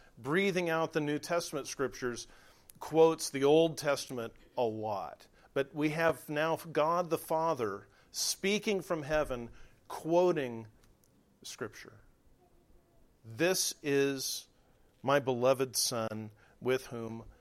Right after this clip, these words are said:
I am well pleased." How much value does God place on his own word? He quotes it. He gave it.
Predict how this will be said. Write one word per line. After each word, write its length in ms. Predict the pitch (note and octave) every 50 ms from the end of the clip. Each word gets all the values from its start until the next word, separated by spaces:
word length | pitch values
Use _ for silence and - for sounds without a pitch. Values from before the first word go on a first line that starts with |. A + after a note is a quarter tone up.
| _ _ _
I 180 | - A#2+ A#2+ A2+
am 200 | A2 G#2+ G#2 G#2
well 220 | G#2+ G#2+ G#2 G#2+
pleased." 500 | G#2+ - - A2+ G2+ F2+ D#2 - - - _ _ _ _ _ -
How 360 | - - F3+ F#3 G3 G3+ G#3
much 680 | A3 G#3 E3+ D3+ C#3+ C#3+ C#3+ C#3+ - - - - - - _ -
value 720 | A#2 A2 D3 D3 D#3+ F3 F#3+ F#3+ F3+ E3 C3+ C3 B2 A#2 A2
does 300 | G#2+ A#2 A#2 A2 G2+ G#2
God 480 | G#2 B2+ A#2+ B2 B2+ C3 B2+ C3 B2
place 340 | - - C3 B2 B2 B2 -
on 140 | B2 A#2+ A2+
his 220 | A2 A#2 A2 A#2+
own 220 | A#2+ A#2 A#2+ A#2+ A2+
word? 320 | A#2+ A#2+ A#2 A#2 A#2+ A2+ - _ _ _ _ _
He 180 | - - A#2+
quotes 460 | G#2 - - - G#2 F#2+ F#2 - -
it. 160 | - - - _ _ _ _ _ _ _ - - - - - - - - - - - - _ _ _ _ _ _ _ _
He 160 | - - F3
gave 320 | C#3 D3+ D3+ D#3+ E3+ C#3+ -
it. 160 | F#2+ -